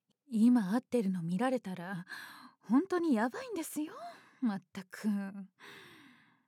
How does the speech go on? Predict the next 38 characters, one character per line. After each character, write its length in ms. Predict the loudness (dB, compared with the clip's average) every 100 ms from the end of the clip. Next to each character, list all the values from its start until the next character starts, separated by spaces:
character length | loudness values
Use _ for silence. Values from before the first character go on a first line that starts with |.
| _ _ _ _ _ _ _
う、 80 | -4 -4 -10 -14 -18 -20 _ -8 -8 -10 -14
お 40 | -16
じ 260 | -16 -12 -12
い 60 | -12
ち 160 | -20 -16
ゃ 60 | -10
ん、 320 | -10 -10 -16 _ -20 -16 -16 -18 -20 _ _ _ _ _ _
そ 280 | -20 -20 -14
ん 120 | -10
な 100 | -8
に 140 | -8 -10
私 320 | -8 -12 -8
と 120 | -8
し 80 | -8
た 140 | -10
か 100 | -8
っ 40 | -12
た 120 | -10
ん 80 | -12
で 80 | -12
す 120 | -16
か？ 180 | _ -16 -14 -16 -20 -20 _ _ -20 _ _ -10 -10 -14 -14 -4 -2 -2 -4 -12 -14 -20 -20 -16
ち 120 | -12 -10
ょ 40 |
っ 40 | -10 -14 _ _ -8
と、 100 | -8 -8 -14 -18 -16 -16 -18
い 60 | -20
き 160 | -20 -20
な 100 | -8
り 100 | -6
触 220 | -6 -8
ら 80 | -8 -8 -4
な 160 | -2
い 120 | 0 0
で。 300 | 0 -4 -6 _ _ _ -10 -10 -20 -20 -10
あ、 120 | -8 -8 -14 _ -20 _ _ -6 -6 -6 -16 -8 -6 -6 -12 -14 -18 -20 -20 -20 -20 -20 -20 _ _ _ -8
う 40 |
ん。 120 | -8